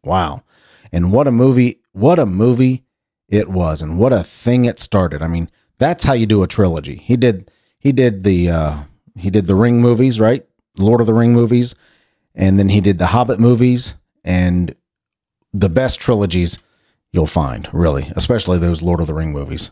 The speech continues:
But Fellowship of the Ring came out today in two thousand one. Today, December nineteenth, is National Emo Day.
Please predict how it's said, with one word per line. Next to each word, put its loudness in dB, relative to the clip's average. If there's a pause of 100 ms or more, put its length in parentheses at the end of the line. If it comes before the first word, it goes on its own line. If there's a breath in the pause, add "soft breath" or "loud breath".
But -4
Fellowship -2
of 0
the 4
Ring 2
came 0
out -4
today -2
in -2
two -4
thousand 0 (560)
one. -4 (1400)
Today, 0
December 0
nineteenth, 0
is 0
National 0
Emo 2
Day. -4